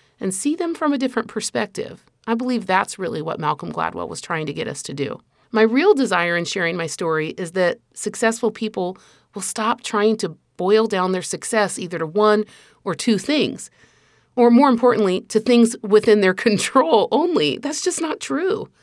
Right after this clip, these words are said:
I would love a deeper appreciation for the latent foundations for success that we can't see or we cannot create on our own, no matter how much we want it. I guess it would also follow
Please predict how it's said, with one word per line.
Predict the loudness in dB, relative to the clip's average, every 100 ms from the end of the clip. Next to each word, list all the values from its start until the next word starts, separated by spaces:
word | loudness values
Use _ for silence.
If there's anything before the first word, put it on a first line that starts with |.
| _ _ _ _ _
I | -2
would | -2
love | 0 4 6 4 2 -2
a | -6
deeper | -6 -4 0 0 2 2 2
appreciation | -2 -8 -6 -6 -4 -4 -2 -4 -4
for | -4 -4
the | -2
latent | -2 -2 -2 -2 -6
foundations | -4 -4 -4 -6 -6 -6 -6
for | -8
success | -8 -6 -2 -2 -2 -10 _ _ _ _
that | -2
we | 0
can't | -4 -2 -4 -4
see | -4 -4 -6 -14 _ _ _ _
or | 0 4 4 2 -6
we | -10 -10
cannot | -10 -8 -2 2 2 2 -2 -4
create | -6 -2 -2 -4
on | -6 -6
our | -4
own, | 0 2 2
no | -2
matter | -2 -2
how | 0 2
much | 2 -2
we | -8
want | -4 -2 -2
it. | -4 -14 _ _ _ _ _ _ _ _ _ -4
I | -2
guess | -2 0
it | 0
would | 0 2
also | 4 4 2
follow | 2 2 2 4 4 2